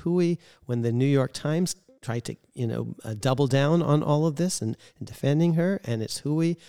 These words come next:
when Ken Mack is, um, raising questions, uh, uh, about my, uh, claims, and I'll stand with, on this, the likes of Gordon Wood, James McPherson, James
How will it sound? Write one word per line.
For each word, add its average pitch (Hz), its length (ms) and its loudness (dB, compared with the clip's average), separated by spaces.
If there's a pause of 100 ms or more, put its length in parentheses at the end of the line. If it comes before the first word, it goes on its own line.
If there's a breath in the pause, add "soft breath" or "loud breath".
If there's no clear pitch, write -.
(120)
when 127 260 -2 (200 loud breath)
Ken 139 260 -2
Mack 143 400 -2
is, 131 460 -6 (140)
um, - 440 -4
raising 139 560 -2
questions, 165 640 -2
uh, - 340 -8
uh, 127 220 -8
about 127 420 -4
my, 151 320 -2 (380 loud breath)
uh, 147 80 -2
claims, 175 560 0
and 123 240 -2 (280 loud breath)
I'll 143 200 -2
stand 170 600 -2
with, 117 500 -2 (340)
on 107 200 -4
this, 113 500 -6 (420)
the 123 100 -10
likes 113 500 -8
of 113 260 -10
Gordon 123 420 -4
Wood, 120 380 -6
James 113 400 -10
McPherson, 123 1000 -8
James 113 480 -8